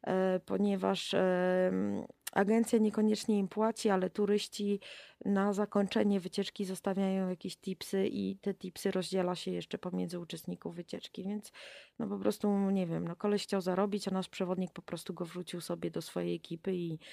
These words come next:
i czy chcieliśmy, czy nie chcieliśmy, musieliśmy za niego zapłacić.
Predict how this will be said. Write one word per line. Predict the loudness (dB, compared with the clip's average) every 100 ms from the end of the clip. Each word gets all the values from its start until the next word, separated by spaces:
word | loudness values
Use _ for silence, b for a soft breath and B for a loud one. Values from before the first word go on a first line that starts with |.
| B B -6
i | -2
czy | 0
chcieliśmy, | 4 6 6 4 2
czy | 2
nie | -2
chcieliśmy, | -2 0 0 0 0
musieliśmy | -2 -2 -2 -2 -4
za | -2
niego | -2 0 -2 -2
zapłacić. | -6 -8 -10 -10 -14 -14 -16